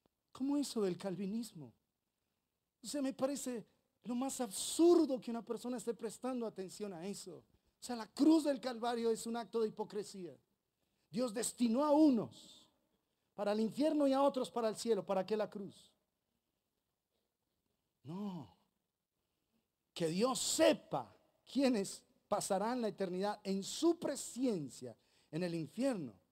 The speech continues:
es otra cosa. Pero no puede decir ningún ser humano, ni en el infierno siquiera, que Dios no le luchó, no le peleó, no le buscó. Nadie acusa a Dios de injusto en el infierno.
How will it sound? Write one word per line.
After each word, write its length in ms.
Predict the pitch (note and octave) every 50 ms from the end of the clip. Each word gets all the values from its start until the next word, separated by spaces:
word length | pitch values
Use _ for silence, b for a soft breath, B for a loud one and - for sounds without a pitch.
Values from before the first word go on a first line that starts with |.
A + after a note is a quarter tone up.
| _ _
es 160 | C#3 - -
otra 240 | C3+ A#2 C3+ B2 A2
cosa. 320 | - D3 A#2 - - - _ _ _ _ _ _ _ _ _ _ _ _ _ _ _ _ _ _ _ _ _ _ _ _ _ _ _
Pero 200 | - D#3+ D3+ D3
no 260 | D3 D#3 F3 G3 -
puede 380 | - D#3+ G#3 G#3+ G3+ G3 G3 F3+
decir 380 | E3 E3+ D#3 - - - F#3+ E3+
ningún 420 | E3+ F3 E3+ E3 E3+ A#3 C4+ C#4+
ser 240 | - - - A3 G#3
humano, 360 | F#3+ F#3+ F#3+ F3+ D3+ C#3 - b b b b b b b _
ni 340 | - D3+ D3+ D#3+ F3 F#3 F3+
en 100 | F3 F3
el 120 | E3 D#3+ D#3+
infierno 600 | D#3 C#3+ - - - E3+ G#3 G#3 F#3+ F3 D3+ C#3
siquiera, 440 | - C#3+ C3+ - C3+ C3 A#2+ A2+
que 160 | - - D3 C#3
Dios 280 | C3 D#3 F3 F3 C#3+
no 240 | C#3+ D3 D#3+ F#3+ G#3
le 120 | G3+ G3+
luchó, 520 | G3 F3+ F3 F3 - - F#3+ F#3+ G3+ G#3 F#3+ B B B B B
no 240 | D3 E3 F#3 G3+
le 100 | G3 G3+
peleó, 520 | F3+ F3+ F#3+ F3+ D3+ D3+ E3+ F#3+ F#3+ F#3+ E3
no 320 | D3+ D#3 F3+ G3 G#3+ A3 A3
le 100 | G#3+ G3
buscó. 500 | F3+ F#3 - - - - D3+ C#3 A#2 b b b b b
Nadie 720 | D3 E3 F#3 G#3 A3+ A3+ A#3 A#3+ G#3 F3 E3 C#3 B2+ - -
acusa 640 | - C#3+ - _ _ - G#3+ A3+ G#3+ - - G3+ G3+ G#3
a 100 | F3 E3
Dios 360 | D3 E3 F3 E3 D#3+ E3 B B B B B
de 100 | D3 D#3
injusto 640 | D3 A#2+ - - G#3 G#3 F3+ - - - A2+ - _
en 80 | B2+
el 100 | C3 B2
infierno. 440 | A#2+ A2+ G2+ - G#2 G2+ F#2+ F#2 G2